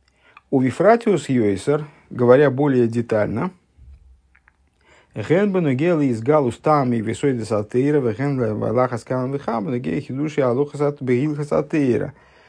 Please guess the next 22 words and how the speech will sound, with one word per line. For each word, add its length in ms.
Как, 420
говоря 680
о 140
раскрытии 560
смыслов 580
и 40
тайн 400
Торы, 380
тем 360
более 680
и 160
во 140
много 360
раз 240
более 540
применительно 680
к 60
хидушу 920
в 120
области 340
законов 640
Торы. 340